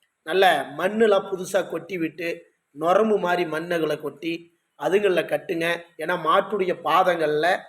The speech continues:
மாட்டுக்கே நோய் உற்பத்தி ஆகும். கவனத்தோடு வாழ்ந்து கண்ணியமாக இருங்கள். குருவே சரணம்.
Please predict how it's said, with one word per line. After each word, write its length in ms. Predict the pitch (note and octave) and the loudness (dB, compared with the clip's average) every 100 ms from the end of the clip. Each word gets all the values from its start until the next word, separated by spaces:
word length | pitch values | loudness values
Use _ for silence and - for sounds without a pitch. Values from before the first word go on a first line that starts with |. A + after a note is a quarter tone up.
| _ _ _ | _ _ _
மாட்டுக்கே 680 | D3 F3+ F3+ D#3 A3 A#3 - | 0 0 0 2 2 2 -4
நோய் 320 | D3+ F#3+ G3+ | -2 0 0
உற்பத்தி 480 | D#3+ D#3+ - D3+ E3 | -2 -6 -10 -8 -2
ஆகும். 460 | D3+ D3 F3 F3+ - _ _ _ - | 0 0 -2 -6 -10 _ _ _ -10
கவனத்தோடு 680 | C#3+ E3 F#3 F#3 G3+ A3 G#3 | -4 0 2 2 4 4 4
வாழ்ந்து 600 | F3 F3 E3+ F3 E3+ - _ C#3+ | 4 2 0 -2 -2 -6 _ -4
கண்ணியமாக 720 | D#3+ F3+ G3+ G3 F3+ F3 D#3+ | -2 0 0 0 2 2 2
இருங்கள். 540 | D#3+ D#3 D#3+ E3+ E3+ - _ C3+ | 0 -2 0 -2 -2 -12 _ _
குருவே 340 | D#3+ D#3+ D#3+ D3 - | -8 -6 -6 -10 -10
சரணம். 300 | A2+ G#2+ | -12 -12